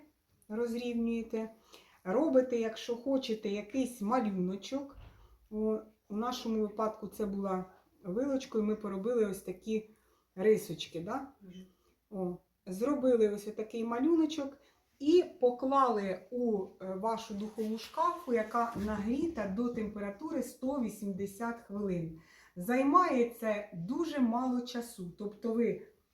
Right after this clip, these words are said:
Speaker 1: поклали, збили, виклали, бобові, повірте, дуже, ну, довго варити, ти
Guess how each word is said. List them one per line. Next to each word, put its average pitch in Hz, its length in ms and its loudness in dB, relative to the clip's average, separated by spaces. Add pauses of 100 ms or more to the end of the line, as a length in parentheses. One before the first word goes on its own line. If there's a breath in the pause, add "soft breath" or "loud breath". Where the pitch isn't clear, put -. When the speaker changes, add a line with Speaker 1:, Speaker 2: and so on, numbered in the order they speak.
(100)
Speaker 1:
поклали, 320 760 4
збили, 294 760 -2 (100)
виклали, 262 760 0 (360 loud breath)
бобові, 247 580 2
повірте, 214 520 0
дуже, 262 520 0
ну, 196 400 -2 (160)
довго 202 520 2
варити, 208 480 0
ти 196 380 -2